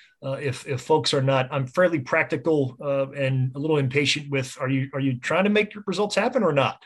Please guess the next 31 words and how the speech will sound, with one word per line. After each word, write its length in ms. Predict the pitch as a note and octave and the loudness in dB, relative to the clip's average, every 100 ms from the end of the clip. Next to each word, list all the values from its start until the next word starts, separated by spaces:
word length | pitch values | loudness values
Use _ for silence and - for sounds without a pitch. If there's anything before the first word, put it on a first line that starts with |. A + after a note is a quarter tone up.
| _ | _
So, 220 | - D3 | 0 0
and 140 | C#3 G3 | 2 0
that 140 | D#3 | 2
doesn't 220 | D#3+ D3+ | 0 2
always 180 | D3 C#3 | 2 2
play, 380 | C3 - D#3+ C#3 - - - | 0 2 2 2 -8 -12 -2
that 120 | E3 | 4
doesn't 180 | G3 F#3+ | 6 8
always 160 | F#3 | 6
play 260 | - F3 F#3 | 4 6 8
well 240 | E3 D#3 | 8 6
in 80 | D3 | 6
education 720 | D3 C3+ D#3+ D3 D#3 D3+ C#3+ | 2 2 0 0 2 0 0
and, 200 | C3 C3 | -2 -4
and, 260 | C3 B2+ C#3 | -4 -6 -6
you 80 | C#3 | -4
know, 100 | B2+ | -4
some 200 | B2+ B2+ | -2 -2
places. 380 | C3 C3+ C3 A2+ | 2 0 0 -4
So 80 | B2 | -4
I 40 | |
think 120 | C3+ | -2
that's 140 | C#3 C3+ | -2 0
probably 240 | C#3+ B2 | 0 2
how 100 | B2+ | 2
I 80 | A#2 | 2
found 220 | - B2+ | -2 -4
myself 400 | A#2 A2 A#2 A2 | -6 -6 -8 -6
here, 180 | B2 A2+ | -6 -6
is 120 | G#2+ | -6
that 160 | A2+ | -8